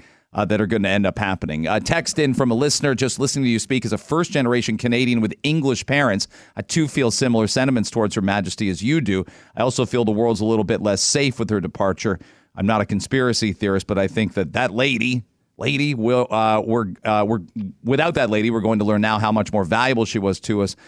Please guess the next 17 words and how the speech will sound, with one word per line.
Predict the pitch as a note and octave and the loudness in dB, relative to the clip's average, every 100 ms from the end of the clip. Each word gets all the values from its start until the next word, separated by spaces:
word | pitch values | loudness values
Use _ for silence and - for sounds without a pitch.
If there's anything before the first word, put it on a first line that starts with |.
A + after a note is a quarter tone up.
| - _ | -20 _
than | A2 G#2 | 0 2
when | G#2+ | 2
she | G#2 - | 0 -2
was | G2+ - | -2 -2
here | G2 | -2
with | F#2 G#2+ F2+ | 0 0 -2
us." | E2+ | -2
That's | A2+ A2 - | -2 -2 0
a | G#2 G2+ F#2+ - F2 E2+ | 0 0 -2 -8 -16 -6
reasonable | G#2 B2+ C#3 B2 G#2+ F2+ F2+ - - | -2 0 2 0 0 0 -2 -6 -20
sentiment | - - A#2 A2 F#2+ E2+ | -8 -2 0 0 -2 -4
to | F#2 | -6
see | - G2 | -4 -2
where | F#2 F#2+ F#2 | 0 0 0
all | F#2+ F#2 | 0 -2
this | F2+ F2+ | -2 -4
goes. | - G2+ F#2 D#2+ - | -2 -2 0 -2 -8